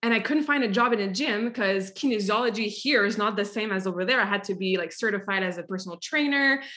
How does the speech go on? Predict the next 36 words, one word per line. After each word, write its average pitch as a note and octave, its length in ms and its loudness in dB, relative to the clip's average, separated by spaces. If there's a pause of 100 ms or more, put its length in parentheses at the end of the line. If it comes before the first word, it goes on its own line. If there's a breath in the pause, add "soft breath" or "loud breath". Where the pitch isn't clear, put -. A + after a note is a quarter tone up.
(120)
had G#3 140 -2
to A3 60 -2
be G3+ 100 -2
part G3+ 240 0
of, F#3+ 120 -2
like, F3+ 140 0
Fitness G#3 420 -2
Australia A3+ 760 2
to G#3+ 100 -2
be F3+ 180 -2
allowed F#3 420 2
to G3 100 -2
work F#3 300 -2
in F#3+ 100 0
a F3 80 -4
gym, C4+ 300 -2
you F3+ 100 -2
know? G3 320 -4 (680 loud breath)
And A3+ 140 4
it A3+ 100 2
took F4+ 340 -2
me, E4 340 4
like, F#3 420 2
two D4 220 2
months C4 280 2
and G3 120 -2
a F3 100 -2
half G#3 500 0 (840)
to A#3+ 340 0
get A3 200 2
my G3+ 140 2
first G#3+ 400 -4
job. F3 380 0
And B3 120 4
I D4 120 4
was C#4 520 4